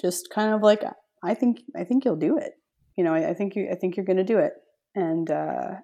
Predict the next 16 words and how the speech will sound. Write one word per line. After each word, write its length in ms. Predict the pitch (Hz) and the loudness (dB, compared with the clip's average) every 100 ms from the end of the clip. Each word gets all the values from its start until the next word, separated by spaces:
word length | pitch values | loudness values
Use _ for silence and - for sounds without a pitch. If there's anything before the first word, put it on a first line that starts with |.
| _ _ - | _ _ 0
that 300 | 185 180 - | 4 4 2
meant 280 | 185 180 180 | 2 2 0
a 40 | |
lot 300 | 165 165 262 - | 2 2 0 -4
to 100 | 165 | -6
me 180 | 165 | -4
at 100 | 160 - | -4 -6
that 200 | - - | -8 -8
point 240 | - - | -10 -8
in 80 | 165 | -6
my 120 | 151 | -6
life. 380 | - - 175 - | -8 -10 -14 -12
You 100 | 196 | -8
know, 260 | 170 147 147 | -8 -8 -8
I 220 | 156 170 165 _ _ - | -8 -8 -10 _ _ -4
didn't, 380 | 185 180 147 | 0 0 0